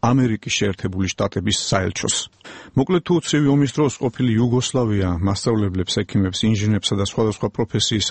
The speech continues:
ათასობით ადამიანს გზავნიდა მსოფლიოს სხვადასხვა ქვეყანაში, ახლა ყოფილი იუგოსლავიის შემადგენლობაში შემოვალმა ზოგიერთმა ქვეყანამ სახელი გაითქვა როგორც ექსპორტიორმა დაქირავებული მეომრებისა, რომელთა რაოდენობა იზრდება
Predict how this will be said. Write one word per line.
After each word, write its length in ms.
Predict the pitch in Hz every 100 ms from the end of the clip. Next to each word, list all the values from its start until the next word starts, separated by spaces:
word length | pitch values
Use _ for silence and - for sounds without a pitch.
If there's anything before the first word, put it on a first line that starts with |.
| -
ათასობით 500 | - 131 - 117 113
ადამიანს 460 | 110 104 104 98 95
გზავნიდა 380 | - 101 95 92 90
მსოფლიოს 460 | 117 101 101 98
სხვადასხვა 380 | - 104 98 104 98
ქვეყანაში, 420 | 123 120 123 - 160 - - -
ახლა 220 | 120 131 -
ყოფილი 260 | - 98 101
იუგოსლავიის 640 | 101 98 - 101 92 92 -
შემადგენლობაში 760 | 101 98 101 98 92 98 - 101 -
შემოვალმა 440 | 104 98 95 92
ზოგიერთმა 520 | 92 98 98 95 - 92
ქვეყანამ 460 | 123 - 127 143 _ _
სახელი 420 | - - - 104 92
გაითქვა 360 | 98 104 - 110
როგორც 200 | 101 117 - - _ 120
ექსპორტიორმა 760 | 113 - 110 - 104 92 92 95 _ -
დაქირავებული 680 | 113 - 123 110 101 95 95 95
მეომრებისა, 580 | 101 107 113 113 - 131 _ -
რომელთა 360 | 117 92 - -
რაოდენობა 560 | 104 104 104 107 110 127 _ _ -
იზრდება 460 | 113 113 104 113